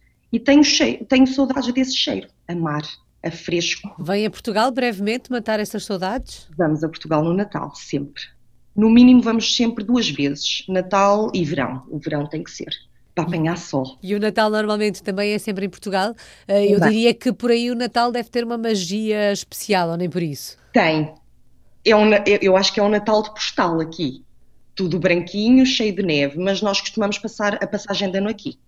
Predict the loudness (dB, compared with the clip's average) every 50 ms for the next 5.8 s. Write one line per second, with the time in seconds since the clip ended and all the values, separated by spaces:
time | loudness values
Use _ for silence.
0 | _ _ -14 -10 -8 -6 -6 -6 -4 -4 -4 -4 -4 -2 -2 -2 -2 -2 -2 -4
1 | -6 -6 -6 -8 -8 -8 -10 -12 -14 _ _ _ _ _ -4 -4 -2 -2 -4 -2
2 | -4 -4 -2 -2 -4 -4 -4 -6 -8 -10 -12 _ _ _ _ _ 2 2 4 4
3 | 4 2 2 2 0 0 2 2 2 0 -2 -6 -8 -6 -2 0 2 4 6 6
4 | 6 4 4 2 0 0 -2 -8 _ -6 -4 -2 0 0 0 0 0 0 0 0
5 | 0 0 -2 -4 -6 -8 -8 -8 -8 -6 -4 -4 -4 -4 -6 -10